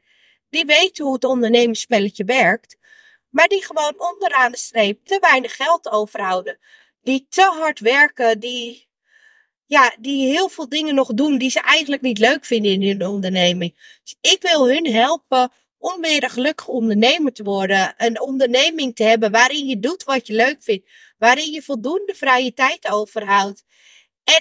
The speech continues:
ook nog eens gewoon goed geld verdient, zodat je nooit meer geldstress hebt. En dat bood ik natuurlijk al jaren aan voor de hippische ondernemers. Zo heb ik onder andere Profit First Professionals gedaan. Ik heb heel erg geïnvesteerd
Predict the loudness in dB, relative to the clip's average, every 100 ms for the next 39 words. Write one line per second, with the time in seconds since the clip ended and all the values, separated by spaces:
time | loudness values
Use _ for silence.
0 | 4 0 0 -4 -2 0 0 -4 -10 -6
1 | -4 -4 -6 -8 -8 0 0 0 -6 -8
2 | -8 -8 -4 -4 -4 -2 -2 0 0 2
3 | 0 0 -6 -8 -6 -4 -6 -8 _ _
4 | _ _ _ _ _ _ _ _ _ -2
5 | 4 4 2 -4 -4 -4 _ _ 0 0
6 | 0 -6 -8 -6 -6 -2 0 2 4 4
7 | 4 0 -2 -4 -6 -12 -14 -12 -12 -10
8 | -12 -12 -14 -10 -6 -2 2 4 2 2
9 | -2 -4 -10 _ _ _ _ _ _ 4
10 | 6 6 2 -10 -4 0 2 2 0 -2
11 | -4 -4 -8 -6 -6 -10 -4 -2 -2 -2
12 | 0 0 -2 2 4 4 2 -2 -4 4
13 | 6 6 0 -2 -12 -14 -16 -10 -8 -8